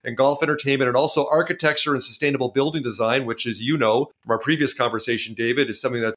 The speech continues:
I'm passionate about as an architect and sustainable designer.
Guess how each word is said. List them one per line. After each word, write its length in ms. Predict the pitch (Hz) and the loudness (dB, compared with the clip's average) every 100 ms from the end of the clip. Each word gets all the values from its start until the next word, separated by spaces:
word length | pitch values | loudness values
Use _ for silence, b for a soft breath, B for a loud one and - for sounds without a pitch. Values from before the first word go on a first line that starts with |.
| 120 | 0
I'm 160 | 123 | 0
passionate 480 | 131 131 120 - 110 | 0 0 0 -2 -8
about 240 | 107 123 160 | -4 -4 0
as 260 | 127 131 | 0 0
an 100 | 123 | 0
architect 520 | 117 117 - 113 139 - | 0 -2 -2 -4 -4 -8
and 100 | 117 | -6
sustainable 440 | 110 - 120 113 | -4 -2 0 -2
designer. 480 | 110 107 113 113 151 | -6 -4 -2 -2 -4